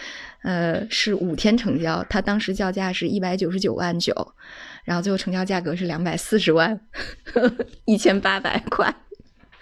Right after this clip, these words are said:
一千八百块这个零头是怎么弹出来的？<laughs>然后我们的备选四也在万锦，呃，是叫价是一百六十九万八千，最后是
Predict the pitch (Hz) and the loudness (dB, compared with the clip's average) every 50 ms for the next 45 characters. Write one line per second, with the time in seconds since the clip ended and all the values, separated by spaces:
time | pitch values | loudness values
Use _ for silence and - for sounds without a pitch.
0 | - - - - - _ - - - - - - - - - - 190 190 - 190 | -10 -10 -10 -10 -12 _ -20 -20 -20 -18 -18 -18 -18 -6 -2 -2 2 4 4 4
1 | 202 202 208 190 151 - 302 196 190 202 190 185 170 170 196 233 190 - 220 185 | 6 6 4 4 4 4 2 4 4 4 4 6 6 6 6 6 6 4 4 2
2 | 175 - - - 254 - 165 196 262 247 226 190 - - 175 208 - - - - | 0 0 0 0 0 0 2 4 4 4 4 4 2 0 -2 -2 -2 -4 -4 -6
3 | 226 - - _ _ _ - - - - - - - - - - - - - - | -6 -6 -8 _ _ _ -16 -10 -8 -6 -4 -4 -6 -8 -14 -16 -14 -12 -10 -8
4 | - - - - - - 208 208 226 240 233 196 160 302 311 - - 302 277 254 | -8 -8 -8 -6 -4 0 2 4 6 6 6 6 6 4 2 2 4 4 4 6
5 | - 180 - - - - - 311 254 175 95 - - - - _ _ - - - | 4 2 2 0 -2 -2 0 2 2 2 2 -2 -12 -18 -20 _ _ -20 -20 -20
6 | - - - 196 170 151 180 196 196 220 226 214 208 190 - 135 - - - - | -12 -2 2 4 4 6 6 4 4 4 4 4 2 2 0 -2 -2 -4 -8 -14
7 | - - - - - - - - 190 170 160 170 196 202 - - - 214 202 185 | -18 -16 -14 -14 -14 -10 -4 -2 0 0 0 0 0 0 0 0 2 4 4 4
8 | 180 - - - - - _ _ - - 302 262 220 208 220 214 196 185 196 - | 4 2 0 -2 -6 -10 _ _ -4 2 2 4 4 4 2 2 2 2 2 4
9 | - 220 185 180 175 - - 233 233 208 220 185 180 - 196 202 226 208 214 220 | 4 4 4 4 4 2 4 2 2 2 2 0 0 2 4 4 4 4 2 0
10 | 214 214 - - - 202 190 185 185 202 190 190 208 - - 185 185 180 185 233 | 2 2 2 2 2 0 0 0 0 0 0 0 0 0 -2 -2 -2 -2 -4 -4
11 | 254 - 202 196 202 196 180 196 - - 180 180 170 175 202 | -2 0 0 0 2 0 0 -2 -2 -2 0 0 0 0 -2